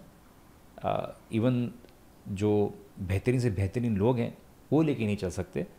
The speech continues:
अगर उनमें वो चीज़ of understanding नहीं है to be able to look at things from your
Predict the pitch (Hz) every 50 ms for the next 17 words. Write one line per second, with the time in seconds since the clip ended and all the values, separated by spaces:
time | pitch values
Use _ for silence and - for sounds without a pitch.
0 | - - - - - - - - 113 110 117 139 143 - - - 131 120 123 127
1 | 131 139 139 139 - - 127 123 131 127 127 - - 120 123 135 139 135 107 -
2 | - 120 110 - 117 110 110 110 - - 104 104 117 131 147 143 127 110 107 107
3 | 101 98 113 117 113 - 107 107 113 110 113 110 113 120 110 - 117 117 113 110
4 | - - - - - - - 104 110 127 127 135 127 107 - - - 117 120 117
5 | - - 110 101 101 107 104